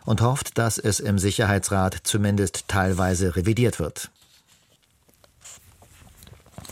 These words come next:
Der mutmaßliche Mörder des United Healthcare-Chefs ist auch wegen einer terroristischen Tat angeklagt worden. Der Staatsanwalt von Manhattan, Bragg, sagte, die Tat sei keine gewöhnliche Tötung gewesen,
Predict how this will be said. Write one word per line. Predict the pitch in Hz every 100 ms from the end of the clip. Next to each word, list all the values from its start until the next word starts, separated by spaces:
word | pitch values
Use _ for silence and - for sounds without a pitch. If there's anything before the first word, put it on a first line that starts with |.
| - - - - - - - - - -
Der | 110
mutmaßliche | 120 175 147 143 - 117 123
Mörder | 110 123 147 135
des | 123 107 - 113
United | 113 110 113 120 90
Healthcare-Chefs | 127 - - 107 - 107 107 117
ist | - 120 107 -
auch | 98 92
wegen | 107 107
einer | - 110 117 110
terroristischen | 120 123 131 143 - 98 101
Tat | 92 92 87
angeklagt | 101 98 95 - 90 -
worden. | 92 92 95 - - - - - -
Der | 90 85
Staatsanwalt | - 98 - 107 107
von | 101 104
Manhattan, | 98 101 110 113
Bragg, | 107 110
sagte, | - 110 104 139 151
die | 147 120
Tat | 113 123 143 -
sei | 107 117 110
keine | - 120 117
gewöhnliche | 110 98 110 135 117 101 107 92
Tötung | - 127 113
gewesen, | 104 98 98 101 107